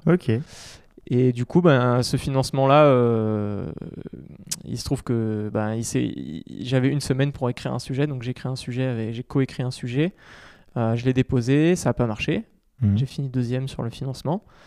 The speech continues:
Speaker 2: Et donc, euh, ben, j'ai
Speaker 1: Mince.
Speaker 2: eu la chance d'être embauché en C D D pour pouvoir, euh, continuer mes travaux, euh, pendant un an.
Speaker 1: Au-, auprès du laboratoire ?
Speaker 2: Auprès du laboratoire
Speaker 1: Ok.
Speaker 2: Ampère. Donc, j'ai pas été directement en thèse, mais j'ai eu un an pour préparer, euh, mon arrivée en thèse et,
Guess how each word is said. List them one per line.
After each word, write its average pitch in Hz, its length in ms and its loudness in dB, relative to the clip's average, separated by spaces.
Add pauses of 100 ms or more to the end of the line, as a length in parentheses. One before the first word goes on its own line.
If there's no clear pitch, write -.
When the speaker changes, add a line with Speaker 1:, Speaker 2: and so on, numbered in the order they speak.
(260)
Speaker 2:
Et 120 120 -2
donc, 143 260 -2
euh, 117 160 2
ben, 117 140 0
j'ai 104 80 4
Speaker 1:
Mince. 127 80 6
Speaker 2:
eu 120 40 4
la 123 80 6
chance 156 260 2
d'être 143 240 0
embauché 131 480 2
en 131 100 0
C 135 160 -4
D 127 120 0
D 147 180 0
pour - 160 -8
pouvoir, 135 340 0
euh, 123 100 0
continuer 131 440 -4
mes 123 120 -2
travaux, 143 540 0
euh, 113 200 -2 (600)
pendant 113 300 -4
un 113 100 -2
an. 151 160 -4 (800)
Speaker 1:
Au-, 135 140 4
auprès 127 240 2
du 135 80 6
laboratoire ? 131 320 6
Speaker 2:
Auprès - 180 6
du 156 100 6
laboratoire 135 520 6
Speaker 1:
Ok. 160 60 2
Speaker 2:
Ampère. 185 180 4 (120)
Donc, 139 140 -4
j'ai 135 120 2
pas 170 120 6
été 170 220 4
directement 151 580 2
en 143 60 -2
thèse, 160 420 2 (100)
mais 151 360 0
j'ai 143 100 0
eu 139 140 2
un 139 180 2
an 175 140 2
pour - 160 -4
préparer, 160 720 2
euh, 117 760 0
mon 127 160 -4
arrivée 127 300 0
en 120 120 -4
thèse 156 300 -2
et, 113 420 -4